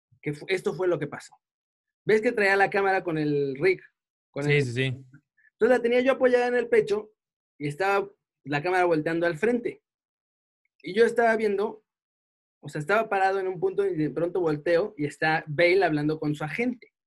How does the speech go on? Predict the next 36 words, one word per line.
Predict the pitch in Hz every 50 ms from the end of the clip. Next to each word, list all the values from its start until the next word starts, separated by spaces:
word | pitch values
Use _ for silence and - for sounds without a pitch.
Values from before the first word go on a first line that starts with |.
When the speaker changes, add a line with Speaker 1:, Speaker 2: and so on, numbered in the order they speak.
| _ _ _ _ _ _ _ _ _ _ _ _ _ _ _
Speaker 1:
¿Qué | 220
estaban | 269 262 311 294 277 254 220
hablando? | 202 196 208 220 226 233 262 277 269 - _ _ _
Sepa | _ - - - - -
la | - - _ _
chingada. | - - 113 - - - - - _ _ _ _ -
O | 113
sea, | - 143 120
la | 127 131
verdad | 131 135 160 180
es | 175 156
que | 165
no | 147 147
tengo | 147 156 151
ni | 143 131
idea | 135 143
de | 135
qué | 135
estaban | - - 139 143 147
hablando. | 151 170 190 196 190 160 147 - _ _ _ _ _ _
Pero | - 170 185 185
Bale | - 240 220 233 233
pensó, | - 220 208 180 147 202 208 208
como | 214 180 170 160
estaba | 151 220 247 269
la | 262 233 220
cámara | 220 214 220 214 202
apuntando | 202 196 180 175 170 190 190 196 196
hacia | 196 208 202
el | 196
frente, | - 240 226 180 156 165 185 - - _ _ _
pensó | - 165 165 175 214
que | 208 220
lo | 202 185
estaba | 160 - 190 185 185 185
grabando. | 185 175 180 202 220 240 226 185 156 147